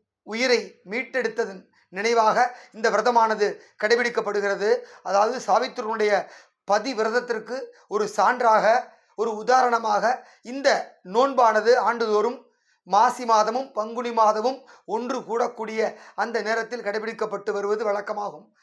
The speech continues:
இந்த விரதம் இருப்பதனுடைய தாற்பயமே, நம்முடைய பெண்களினுடைய ஆரோக்கியமானது மேம்படும், வீட்டில் மகாலட்சுமியினுடைய அனுகிரகமும் காமாட்சி தேவியினுடைய அனுகிரகமும் பரிபூர்ணமாக அவர்களுக்கு கிடைக்கும்.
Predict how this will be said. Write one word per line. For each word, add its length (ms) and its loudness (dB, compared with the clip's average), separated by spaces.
இந்த 460 -2
விரதம் 500 -2
இருப்பதனுடைய 640 -2
தாற்பயமே, 640 0
நம்முடைய 600 2
பெண்களினுடைய 720 2
ஆரோக்கியமானது 1080 4
மேம்படும், 540 0
வீட்டில் 560 -8
மகாலட்சுமியினுடைய 760 2
அனுகிரகமும் 720 -2
காமாட்சி 500 2
தேவியினுடைய 600 0
அனுகிரகமும் 580 0
பரிபூர்ணமாக 840 0
அவர்களுக்கு 480 0
கிடைக்கும். 540 -4